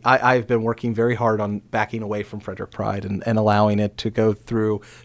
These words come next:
new voices. And we saw a huge turnover this year with, I think, even more than half the Pride Committee are brand new to the process. And I can't be more excited about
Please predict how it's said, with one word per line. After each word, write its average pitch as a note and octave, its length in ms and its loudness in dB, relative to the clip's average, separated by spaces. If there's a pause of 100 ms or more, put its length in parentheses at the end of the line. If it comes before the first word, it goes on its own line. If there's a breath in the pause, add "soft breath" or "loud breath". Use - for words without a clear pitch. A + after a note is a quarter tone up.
new E3+ 160 2
voices. G#2+ 540 -2
And G#2+ 240 -4
we G2 80 -4
saw G#2 280 2
a F#2+ 40 -2
huge - 420 -2
turnover A2+ 480 0
this G#2+ 240 0
year G2+ 300 0 (340 loud breath)
with, A2+ 400 2
I G#2+ 140 2
think, A#2+ 220 -2
even G#2+ 340 -2
more C#3 180 2
than A2+ 120 0
half B2+ 360 -2
the A#2 80 -6
Pride A#2 320 -4
Committee G2 380 -8
are F#2 40 -12
brand A2+ 380 -8
new G#2+ 160 -8
to - 80 -14
the G#2 80 -12
process. G#2+ 580 -10 (380 loud breath)
And A2+ 160 2
I G#2+ 60 0
can't B2+ 260 0
be A#2+ 100 0
more A2 160 2
excited G#2 440 -2
about G#2 260 -2